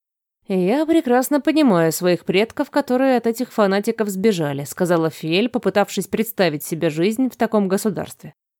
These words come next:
И возникшая перед глазами картина ей понравилась меньше, чем очередной неприличный гоблинский шедевр. Но почему государство темных эльфов не развалилось окончательно?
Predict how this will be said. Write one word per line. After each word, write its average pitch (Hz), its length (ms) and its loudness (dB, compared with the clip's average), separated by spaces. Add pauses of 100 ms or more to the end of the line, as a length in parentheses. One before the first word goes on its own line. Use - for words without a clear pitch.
(100)
И 311 240 2
возникшая 311 560 2
перед 277 240 0
глазами 247 480 2
картина 277 500 0
ей 269 200 2
понравилась 240 640 2
меньше, 240 420 0
чем 220 280 0
очередной 220 560 2
неприличный 220 640 2
гоблинский 196 560 0
шедевр. 156 560 -4 (800)
Но 220 220 2
почему 277 480 2
государство 277 640 0
темных 269 460 0
эльфов 302 340 0
не 269 160 2
развалилось 254 560 2
окончательно? 160 640 -4